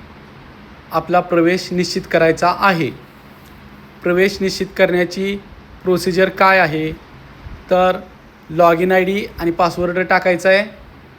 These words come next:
पासवर्ड टाकल्यानंतर आपल्याला जे विद्यालय मिळाले तिथं proceed for ॲडमिशनवरती क्लिक करायचं आहे.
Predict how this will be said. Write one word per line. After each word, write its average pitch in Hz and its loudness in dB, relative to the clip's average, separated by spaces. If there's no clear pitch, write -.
पासवर्ड 175 -4
टाकल्यानंतर 180 -2
आपल्याला 180 2
जे 170 2
विद्यालय 175 2
मिळाले 185 2
तिथं 185 0
proceed 180 0
for 190 4
ॲडमिशनवरती 180 0
क्लिक 185 -6
करायचं 185 2
आहे. 196 0